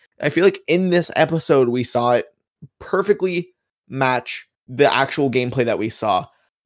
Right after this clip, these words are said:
Um, the whole, the whole episode was about calculated risk.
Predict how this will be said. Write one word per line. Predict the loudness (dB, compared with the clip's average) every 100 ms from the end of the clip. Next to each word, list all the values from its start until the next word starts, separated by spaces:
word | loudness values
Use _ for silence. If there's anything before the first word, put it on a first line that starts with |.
| 0
Um, | 0 0
the | -2 -2
whole, | 2 4 4 2 0 _ _ _ -16 -16 -2
the | 2
whole | 6 6
episode | 4 0 0 2
was | 2 2
about | 4 4 2 -10 -8
calculated | -4 -2 2 4 4
risk. | 4 4 2 -10